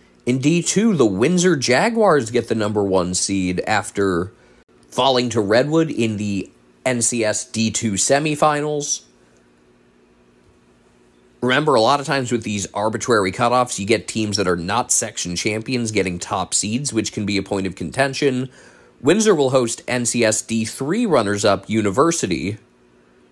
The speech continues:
Number eight Aragon will be at home against number nine Roseville. Fourth seeded Salinas will host thirteenth seed Clovis. Remember, those two schools have faced off in football the last couple of years.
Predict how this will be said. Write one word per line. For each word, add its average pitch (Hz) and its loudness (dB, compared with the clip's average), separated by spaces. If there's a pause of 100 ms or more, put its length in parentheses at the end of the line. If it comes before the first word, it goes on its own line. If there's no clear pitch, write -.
(120)
Number 113 4
eight 95 0
Aragon 175 4
will 143 0
be 135 -4
at 131 -2
home 127 -4
against 110 -4
number 104 -2
nine 78 -4
Roseville. 147 0 (1700)
Fourth 214 4
seeded 185 -4
Salinas 170 0
will 117 -2
host 113 0
thirteenth 127 -4
seed 104 -6
Clovis. 160 2
Remember, 151 0
those 101 0
two 113 -2
schools 104 -4
have - -6
faced 104 0
off 82 0
in 78 -6
football 156 2
the 90 -4
last 92 2
couple 73 -2
of 85 -4
years. 78 -6